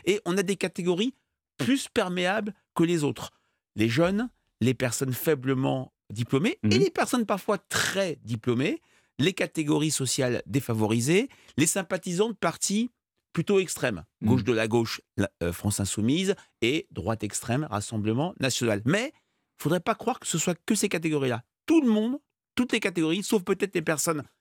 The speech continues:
Speaker 1: très âgées, très diplômées, sont, euh, touchées. Et puis, au-delà du déclaratif, on a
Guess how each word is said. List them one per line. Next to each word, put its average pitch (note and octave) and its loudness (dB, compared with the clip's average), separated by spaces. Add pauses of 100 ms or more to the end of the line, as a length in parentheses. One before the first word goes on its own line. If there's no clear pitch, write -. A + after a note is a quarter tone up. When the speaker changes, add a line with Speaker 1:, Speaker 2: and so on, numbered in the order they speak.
(220)
Speaker 1:
très G3 -2
âgées, C#3+ -4 (280)
très - 0
diplômées, E3+ -4 (200)
sont, A3 0 (380)
euh, B2 0
touchées. C3 -2
Et F3 2
puis, A3 2 (220)
au-delà E3+ 0
du C3+ -4 (160)
déclaratif, B2+ -2 (140)
on D#3 0
a D#3 -2